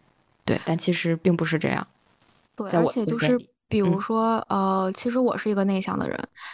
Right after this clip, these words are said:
Speaker 2: 就是我，
Speaker 1: 嗯。
Speaker 2: 我对内向的定义，
Speaker 1: 咱俩都是 I 开头的。
Speaker 2: 对，对，对，我对内向的定义不是说我不敢跟人说话还是什么的，
Speaker 1: 嗯。
Speaker 2: 我对于内向的定义是，
Speaker 1: 对，它
Speaker 2: 呃，你的能量是来自于自己还是来自于外界。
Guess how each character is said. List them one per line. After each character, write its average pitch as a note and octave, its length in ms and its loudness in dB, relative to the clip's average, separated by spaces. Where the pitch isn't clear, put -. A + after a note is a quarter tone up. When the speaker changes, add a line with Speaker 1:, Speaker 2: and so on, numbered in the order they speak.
Speaker 2:
就 G3 140 0
是 F3 60 8
我， F#3+ 120 -6
Speaker 1:
嗯。 - 40 -4
Speaker 2:
我 G3 120 2
对 A3+ 120 -2
内 A#3 80 0
向 G#3+ 80 4
的 A#3 100 4
定 - 0 -
义， - 0 -
Speaker 1:
咱 - 0 -
俩 - 0 -
都 G#3+ 120 2
是 B3 80 0
I F#3+ 280 2
开 F3 200 0
头 E3+ 240 0
的。 G#3+ 100 4
Speaker 2:
对， F#3+ 120 2
对， F#3 100 -4
对， - 80 -6
我 G3+ 120 0
对 A3+ 140 -2
内 B3+ 140 4
向 A3+ 140 0
的 G3+ 80 0
定 G#3+ 180 0
义 G#3+ 200 2
不 F#3+ 200 -6
是 G3 160 2
说 G#3 380 0
我 F#3 540 0
不 A3+ 100 0
敢 F#3 240 2
跟 G3 100 0
人 G3 140 2
说 G3+ 160 0
话 G#3 260 0
还 - 200 -4
是 G3+ 80 2
什 G3+ 120 0
么 - 120 -4
的， - 80 0
Speaker 1:
嗯。 - 60 -4
Speaker 2:
我 G#3 100 2
对 A3 200 0
于 A3+ 60 0
内 A3+ 140 0
向 A3 160 0
的 G3+ 80 2
定 A3 240 0
义 A3 200 2
是， F#3+ 640 0
Speaker 1:
对， - 100 -18
它 G3+ 80 0
Speaker 2:
呃， F#3+ 220 2
你 F#3+ 180 2
的 F3+ 300 2
能 F#3+ 220 0
量 G#3+ 220 2
是 - 120 -4
来 F#3+ 140 0
自 G3+ 200 0
于 G3 80 2
自 A3 180 0
己 G#3 140 -2
还 G3 120 0
是 G3 80 -2
来 F#3 140 2
自 - 140 -6
于 G3 80 2
外 G#3+ 200 2
界。 - 300 -8